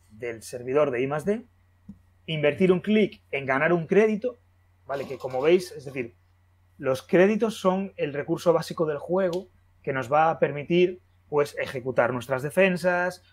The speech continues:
jugar cartas que perjudiquen el runner, es un poco la, la economía, es decir, son créditos, ¿no? Que vendrían a representar, pues,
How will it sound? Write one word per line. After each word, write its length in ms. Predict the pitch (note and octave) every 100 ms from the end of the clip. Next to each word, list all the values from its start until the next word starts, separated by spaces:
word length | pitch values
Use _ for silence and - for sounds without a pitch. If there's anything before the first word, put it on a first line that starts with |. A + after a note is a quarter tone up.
| _
jugar 280 | D3 C#3+ C#3+
cartas 300 | D3 B2+ B2
que 120 | C#3
perjudiquen 560 | A#2+ - B2 G#2+ A2+ A#2+
el 120 | C3
runner, 400 | E3 F3 F3 E3+
es 140 | E3
un 80 | D#3+
poco 160 | F3 G3
la, 180 | D3 -
la 140 | A2+
economía, 500 | A#2+ A#2 A#2 E3 C3+
es 120 | A2 _
decir, 180 | -
son 200 | - A#2+
créditos, 400 | C3 C#3+ A#2 - -
¿no? 80 |
Que 60 | D3
vendrían 260 | A#2+ A#2+ B2
a 80 |
representar, 480 | B2+ B2 - B2 A#2
pues, 200 | - B2